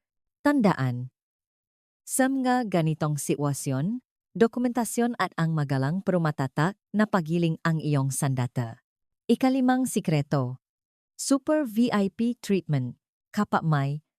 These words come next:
kasamang bata. Kung naglalakbay ka kasama ang mga anak mo, ikaw ang may hawak ng pinakamataas na hidden privilege sa eroplano. Priority boarding at tulong sa pagpapakalma.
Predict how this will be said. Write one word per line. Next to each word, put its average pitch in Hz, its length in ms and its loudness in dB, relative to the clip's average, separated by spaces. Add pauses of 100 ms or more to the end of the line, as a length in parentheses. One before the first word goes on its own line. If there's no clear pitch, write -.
(180)
kasamang 143 480 0
bata. 127 480 -4 (480)
Kung 269 240 2
naglalakbay 185 640 2
ka 165 160 -2
kasama 151 640 0
ang 151 240 -2
mga 156 240 -2
anak 143 240 -2
mo, 147 400 -2 (400)
ikaw 285 320 2
ang 208 160 0
may 170 160 0
hawak 160 400 0
ng 143 240 -2
pinakamataas 147 960 -2
na 147 80 0
hidden 143 320 -2
privilege 131 560 -2
sa - 240 -2
eroplano. 123 720 -4 (320)
Priority 226 480 0
boarding 185 400 0
at - 80 -6
tulong 160 320 0
sa 165 160 -2
pagpapakalma. 135 880 -2